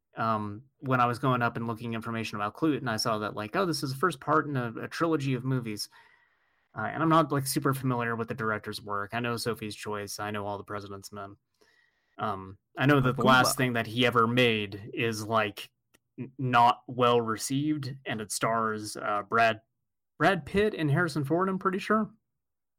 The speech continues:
Speaker 1: Can't remember the name of it, but I
Speaker 2: Okay.
Speaker 1: know people did not like it, and then he died in that car crash, and so that's the last thing that he ever did.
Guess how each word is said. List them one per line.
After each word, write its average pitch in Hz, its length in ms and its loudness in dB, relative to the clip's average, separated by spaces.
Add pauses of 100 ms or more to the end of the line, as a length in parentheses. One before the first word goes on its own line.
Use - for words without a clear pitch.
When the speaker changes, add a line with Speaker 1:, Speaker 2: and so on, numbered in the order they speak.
(640)
Speaker 1:
Can't 170 120 4
remember 165 220 6
the 151 80 4
name 139 180 4
of 101 80 -4
it, 98 120 -8 (220)
but 110 100 2
I 120 60 6
Speaker 2:
Okay. 135 80 6
Speaker 1:
know 151 120 8
people 165 240 0
did 156 120 4
not 139 200 6
like 139 240 2
it, 110 280 -6
and 120 160 -4
then 123 100 2
he 131 140 -2
died 120 380 2
in 139 100 0
that 123 260 -2
car 135 260 2
crash, 98 640 -4
and 120 140 -8
so 123 100 -4
that's 131 240 0
the 120 140 -8
last 117 440 -2
thing 135 240 2
that 120 140 -2
he 123 140 0
ever 120 200 -2
did. 104 380 -4